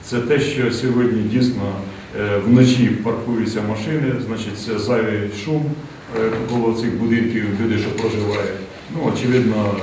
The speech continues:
я ж не можу не вірити людині, яка проживає, і, очевидно, є сьогодні шум музики, який доноситься до цих от квартир.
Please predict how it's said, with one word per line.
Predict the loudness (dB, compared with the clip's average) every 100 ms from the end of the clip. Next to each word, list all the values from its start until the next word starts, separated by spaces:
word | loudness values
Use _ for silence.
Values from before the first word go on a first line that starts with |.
| -4 -2
я | -2
ж | 0
не | 4
можу | 4 4
не | 2
вірити | 2 2 0 0
людині, | -2 0 0
яка | 0
проживає, | -2 -2 -2 -2 0 0 0 2
і, |
очевидно, | 0 0 -2 0 0 2
є | 0 0 -4 -10 -6
сьогодні | -2 0 0
шум | 0 2 4 6
музики, | 8 8 6 2 -2 -4 -6
який | -2 2
доноситься | 4 4 2 0 -2 -2
до |
цих | -4 -4 -6
от | -6
квартир. | -4 -4 -4